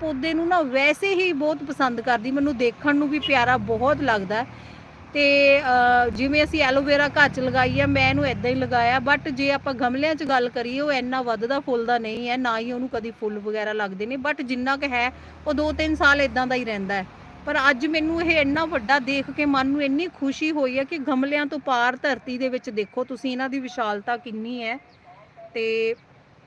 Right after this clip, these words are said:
ਹਨਾ, ਇਹਨਾਂ ਨੂੰ ਵੀ ਵਧਣ ਫੁੱਲਣ ਨੂੰ ਧਰਤੀ ਤਾਂ ਚਾਹੀਦੀ ਹਰ ਚੀਜ਼ ਨੂੰ, ਉਹ ਗਮਲਿਆਂ ਤੱਕ ਸੀਮਤ ਨਹੀਂ ਰੱਖ ਸਕਦੇ, ਉਹ ਤਾਂ ਇੱਕ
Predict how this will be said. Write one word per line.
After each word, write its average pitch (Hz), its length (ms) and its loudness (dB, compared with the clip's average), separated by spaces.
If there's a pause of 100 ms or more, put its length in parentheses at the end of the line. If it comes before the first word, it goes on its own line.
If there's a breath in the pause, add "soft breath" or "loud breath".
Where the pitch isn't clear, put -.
(460)
ਹਨਾ, 285 180 0 (180)
ਇਹਨਾਂ 311 300 0
ਨੂੰ 359 140 -2
ਵੀ 320 100 -2
ਵਧਣ 277 320 0
ਫੁੱਲਣ 285 300 -2
ਨੂੰ 311 180 -2
ਧਰਤੀ 330 320 0
ਤਾਂ 294 120 -4
ਚਾਹੀਦੀ 302 460 0
ਹਰ 247 180 0
ਚੀਜ਼ 226 300 -8
ਨੂੰ, 190 260 -6 (100)
ਉਹ 240 80 -4
ਗਮਲਿਆਂ 262 420 0
ਤੱਕ 311 200 -2
ਸੀਮਤ 269 340 -4
ਨਹੀਂ 254 240 -4
ਰੱਖ 247 180 0
ਸਕਦੇ, 220 280 -4
ਉਹ 294 80 -2
ਤਾਂ 320 120 0
ਇੱਕ 320 180 -2